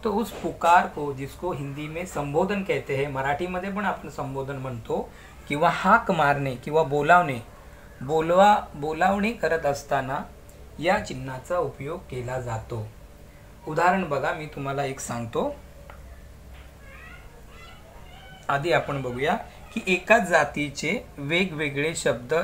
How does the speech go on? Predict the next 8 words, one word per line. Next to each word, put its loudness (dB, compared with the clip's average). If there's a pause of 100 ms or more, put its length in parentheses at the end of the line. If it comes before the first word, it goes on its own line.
(300)
जेव्हा 4
लागोपाठ 2
येतात, 0 (600)
त्यावेळेला 8
आपण 2
स्वल्पविरामचा 0
उपयोग -2
करतो. -6